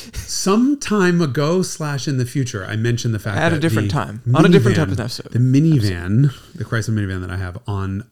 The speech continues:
Speaker 1: Pilot Sport All Season fours outgrips the base, not the base, the G T Performance Mustang on its P zeros. But does that mean the van handles well? Absolutely not. It's wretched. It's terrible. It falls into hideous understeer. The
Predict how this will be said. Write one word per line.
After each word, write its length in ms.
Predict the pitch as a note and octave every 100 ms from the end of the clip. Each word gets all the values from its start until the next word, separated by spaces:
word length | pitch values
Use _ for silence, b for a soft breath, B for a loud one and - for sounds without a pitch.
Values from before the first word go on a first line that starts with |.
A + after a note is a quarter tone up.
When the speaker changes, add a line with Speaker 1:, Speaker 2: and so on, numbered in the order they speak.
| _ -
Speaker 1:
Pilot 280 | - G#2+ G2
Sport 200 | - G#2+
All 60 |
Season 260 | F#2 G2 F#2+
fours 240 | G2+ F#2 -
outgrips 540 | A2+ A2 F#2 G#2 - -
the 60 |
base, 400 | F2+ F#2 F2+ - B B B -
not 160 | A#2
the 60 | A2+
base, 260 | A2 - -
the 200 | _ A2
G 260 | F#2 A#2+
T 160 | A#2 A#2
Performance 640 | - G2+ - G2+ G2 -
Mustang 440 | F2 - F#2+ F2+ -
on 80 | F#2
its 140 | -
P 120 | -
zeros. 300 | G2 F#2+ G2 - B B B B B B B _
But 140 | C#3
does 140 | C#3 A#2+
that 120 | C3
mean 200 | C3 A#2+
the 100 | A2+
van 520 | G2+ - A#2 A2 G#2
handles 360 | G2+ A2 A#2+ A#2+
well? 260 | D3 - _
Absolutely 540 | D3 C#3+ - E3 D3 A#2+
not. 300 | A#2 - -
It's 160 | A#2
wretched. 420 | A2+ B2 A#2+ F2 E2+
It's 160 | G2
terrible. 420 | - A#2+ G2 F#2+ G2
It 80 |
falls 260 | - G#2+ G#2+
into 240 | A2 G#2+ -
hideous 440 | - - - D3+
understeer. 600 | A#2 A2 G#2+ - G#2 G2+ G#2 B B _
The 400 | A2 G2 F#2+